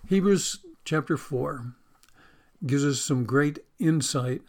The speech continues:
concerning the Sabbath. In Hebrews four one, it says, Therefore,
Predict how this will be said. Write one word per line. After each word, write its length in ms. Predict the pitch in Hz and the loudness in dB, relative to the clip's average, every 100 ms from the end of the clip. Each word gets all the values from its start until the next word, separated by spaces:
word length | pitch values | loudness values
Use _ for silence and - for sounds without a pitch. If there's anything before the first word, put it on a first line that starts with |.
| _ - | _ -6
concerning 760 | 139 131 - 139 135 131 131 - _ | -2 -2 0 0 2 0 -4 -10 _
the 120 | 127 | -6
Sabbath. 560 | - 139 123 147 160 _ _ _ - - _ - _ _ _ _ _ - | -4 -4 -6 -8 -14 _ _ _ -20 -20 _ -20 _ _ _ _ _ -4
In 400 | 185 139 147 220 | 2 2 2 0
Hebrews 360 | 151 139 147 - | 0 2 2 0
four 320 | - 147 143 | 0 2 4
one, 340 | 135 131 127 | 2 2 0
it 100 | 180 | -4
says, 280 | - 127 120 | -4 -4 -2
Therefore, 680 | 196 208 - 127 143 143 | -2 -2 -4 -4 -4 -6